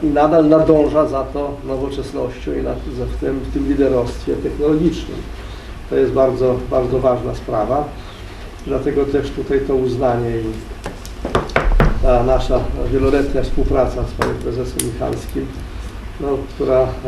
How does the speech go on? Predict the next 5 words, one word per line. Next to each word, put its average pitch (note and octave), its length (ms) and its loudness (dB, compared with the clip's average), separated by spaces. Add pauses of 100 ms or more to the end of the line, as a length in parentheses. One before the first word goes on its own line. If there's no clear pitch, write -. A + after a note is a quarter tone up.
(480)
także C3+ 280 2
zaowocowała, C3+ 840 2 (300)
bo A#2+ 80 -8 (480)
wspólnie D#3 400 4
ten, - 180 -2